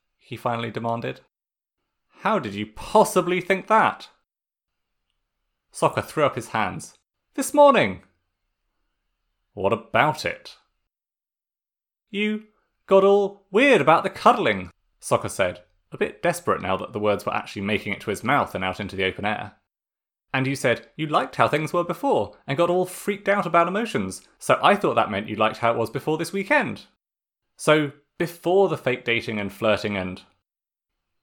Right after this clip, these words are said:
"Before the awkward conversations," Zuko interrupted with a similar frantic energy.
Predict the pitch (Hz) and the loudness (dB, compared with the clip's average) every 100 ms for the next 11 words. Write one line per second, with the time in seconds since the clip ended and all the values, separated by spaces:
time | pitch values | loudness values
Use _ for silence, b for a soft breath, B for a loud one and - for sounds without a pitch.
0 | _ _ _ _ 156 156 _ 208 185 98 | _ _ _ _ -8 -8 _ 6 8 6
1 | 120 147 - - 160 170 - 175 196 202 | 4 0 -8 -4 -2 -2 -2 -2 -2 -2
2 | 196 - 190 226 - 110 90 92 - - | -4 0 2 2 0 -2 -4 -12 -16 -14
3 | 110 95 90 90 101 - - - 92 - | -10 -6 -6 -4 -6 -6 -10 -10 -10 -6
4 | 104 87 87 95 87 95 90 90 92 85 | -6 -4 -4 -6 -6 -10 -12 -10 -10 -12
5 | - | -14